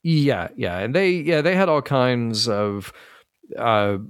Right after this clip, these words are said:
production growing pains, and, you know, that, that's all been covered and written about elsewhere. But,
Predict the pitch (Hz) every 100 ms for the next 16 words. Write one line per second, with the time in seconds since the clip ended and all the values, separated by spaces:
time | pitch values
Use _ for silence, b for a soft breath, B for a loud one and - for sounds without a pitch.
0 | - - 135 135 120 - 139 113 117 110
1 | 113 113 110 107 113 104 107 104 104 95
2 | 104 92 95 - 101 101 117 113 127 117
3 | 135 110 101 107 101 98 - - 131 110
4 | 110 98 95 95 - 113 113 117 104 104
5 | 104 98 104 104 - 117 95 95 101 101
6 | 98